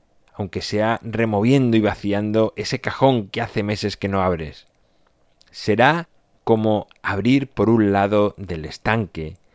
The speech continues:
y dejar que toda tu magia se derrame en tu vida y la transforme. Bueno, pues ahí acaba esta segunda reflexión de la semana.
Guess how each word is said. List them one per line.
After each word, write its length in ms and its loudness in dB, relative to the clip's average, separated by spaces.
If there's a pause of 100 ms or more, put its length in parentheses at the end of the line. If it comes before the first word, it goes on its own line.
(240)
y 60 2
dejar 400 0
que 140 -2
toda 460 2
tu 120 0
magia 560 -2
se 200 -2
derrame 480 -4
en 140 -6
tu 160 -6
vida 440 -4 (160)
y 100 -4
la 100 -2
transforme. 680 -8 (3500)
Bueno, 440 10
pues 320 10
ahí 240 8
acaba 500 10
esta 380 8
segunda 400 6
reflexión 560 4
de 80 6
la 120 4
semana. 600 4